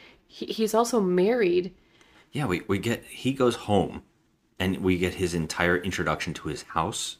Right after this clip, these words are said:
Speaker 2: and what's going on there.
Speaker 1: Mm-hmm.
Speaker 2: He's, well, I should also say that he's a photographer. And the, oh, okay, the way that we find out that this guy's home and he's with his family or whatever is we cut to a scene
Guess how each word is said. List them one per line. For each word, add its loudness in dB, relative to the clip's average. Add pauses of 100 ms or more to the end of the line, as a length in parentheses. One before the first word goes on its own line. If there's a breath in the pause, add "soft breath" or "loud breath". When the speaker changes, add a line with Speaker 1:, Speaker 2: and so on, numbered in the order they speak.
(100)
Speaker 2:
and -4
what's 0
going -2
on -4
there. -14 (240)
Speaker 1:
Mm-hmm. -6 (180)
Speaker 2:
He's, -2 (1040 soft breath)
well, 2
I 6
should 0
also 2
say 2
that 0
he's 0
a -4
photographer. -2 (460 soft breath)
And 2
the, 6
oh, 4 (640 loud breath)
okay, 2
the 2
way 8
that 4
we 4
find 4
out 4
that -2
this 0
guy's 4
home 2
and -8
he's -8
with -4
his -8
family -4 (280)
or 0
whatever 0 (640 soft breath)
is 2
we 0
cut -6
to -6
a -2
scene -2